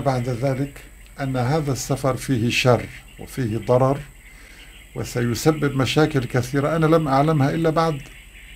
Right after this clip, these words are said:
يعني، سنوات من هذا الأمر. <clears throat> فإذا هنا هل أقول إن الله لم يستجب دعائي؟ أم أقول إن الله يحبني؟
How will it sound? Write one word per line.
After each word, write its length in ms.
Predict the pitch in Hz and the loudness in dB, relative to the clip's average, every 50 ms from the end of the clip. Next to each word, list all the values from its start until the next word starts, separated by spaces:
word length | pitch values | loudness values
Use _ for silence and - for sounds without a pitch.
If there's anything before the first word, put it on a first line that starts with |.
| - | -8
يعني، 380 | 139 131 120 113 120 127 - - - - - - - - - - - - - - | -6 -4 -2 -2 -2 -4 -6 -8 -12 -18 -20 -20 -20 -20 -20 -20 -20 -18 -12 -10
سنوات 680 | - - 151 147 156 170 185 196 190 160 - - 120 | -4 -2 0 0 2 2 2 2 2 2 0 -4 -8
من 80 | 107 | -6
هذا 200 | 104 113 113 107 | -4 -4 -4 -6
الأمر. 340 | 113 - 143 139 127 123 123 - - - - - - - | -8 -8 -8 -8 -8 -8 -10 -12 -16 -20 -20 -20 -8 -4
<clears throat> 240 | - 214 208 160 - - - - - - - - - - - - - - - - - - - - - - - - - - - - - - - - - - - - - - - - - - - - - - 226 - | 0 0 0 0 -2 -4 -12 -18 -20 -20 -20 -20 -20 -20 -20 -20 -20 -20 -20 -20 -20 -20 -20 -20 -20 -20 -20 -20 -20 -20 -20 -20 -20 -20 -20 -20 -20 -20 -20 -20 -20 -20 -20 -20 -20 -20 -20 -20 -20 -20 -20 -18
فإذا 500 | - - - - - 240 233 196 208 196 | -10 -6 -6 -2 2 2 4 4 4 4
هنا 560 | 180 180 185 208 208 202 190 190 190 190 156 - - - - - | 4 4 4 6 6 6 4 4 0 -2 -4 -6 -12 -20 -14 -6
هل 200 | - 165 190 196 | -4 -4 -2 -2
أقول 380 | 147 156 - - - 180 170 160 | -2 -4 -6 -6 -6 -6 -4 -2
إن 160 | 160 156 156 | -2 0 0
الله 380 | 160 160 170 175 170 160 147 - - - | 0 0 0 0 -2 -2 -4 -6 -4 -2
لم 200 | 147 160 160 160 | 0 0 2 2
يستجب 520 | 156 156 - - 147 123 131 143 123 123 | 2 0 0 0 0 0 0 0 -2 -2
دعائي؟ 460 | 135 135 135 139 156 160 165 175 170 156 - - - - - - - - - - - - - - - - - - - - - - - - - - - - - - - - - | 0 0 0 0 0 -2 -6 -8 -8 -10 -14 -18 -20 -20 -20 -20 -20 -20 -20 -20 -20 -20 -20 -20 -20 -20 -20 -20 -20 -20 -20 -20 -20 -20 -20 -20 -20 -20 -20 -20 -18 -12 -10
أم 140 | 135 127 123 | -8 -8 -6
أقول 380 | 131 127 - - - 156 156 - | -8 -8 -8 -4 -2 -2 -2 0
إن 180 | - 127 123 | -2 -2 0
الله 280 | 120 113 143 156 131 120 | 0 0 2 2 2 2
يحبني؟ 800 | 120 117 113 101 - - 151 143 120 107 120 117 113 110 113 | 2 2 0 0 0 0 0 0 0 0 0 0 0 -2 -4